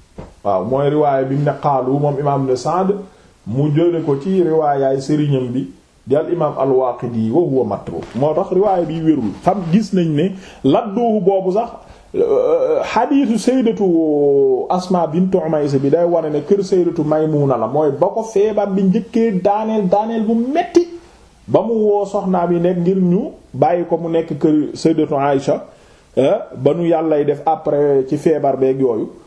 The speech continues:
jour boobu la woon, kon du jour bi, voilà. <laughs> Mu ne kon fa ta-, ta-, Seydina Usaama bi mu ñëwee, Yonent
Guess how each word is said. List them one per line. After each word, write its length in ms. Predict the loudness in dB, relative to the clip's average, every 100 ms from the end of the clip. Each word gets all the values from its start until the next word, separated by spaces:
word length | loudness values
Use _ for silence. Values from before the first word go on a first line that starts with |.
| -20 _ -2
jour 400 | 2 4 4 0
boobu 280 | -2 0
la 60 | 0
woon, 180 | -2 0
kon 180 | -2 0
du 80 | -2
jour 180 | 0 -2
bi, 180 | -4 -10 -10 _ _ _
voilà. 420 | -4 0 0 -4 -10 -20 _ -20 _
<laughs> 100 | -6 -4 -4 -10 -20 -20 _
Mu 120 | 0
ne 100 | 0 0
kon 200 | -2 0
fa 140 | -2
ta-, 260 | 0 -2 0
ta-, 340 | 0 0 -2 0
Seydina 360 | 0 2 0
Usaama 280 | 0 0 0
bi 120 | 0
mu 100 | 0 2
ñëwee, 240 | 2 2
Yonent 220 | 2 0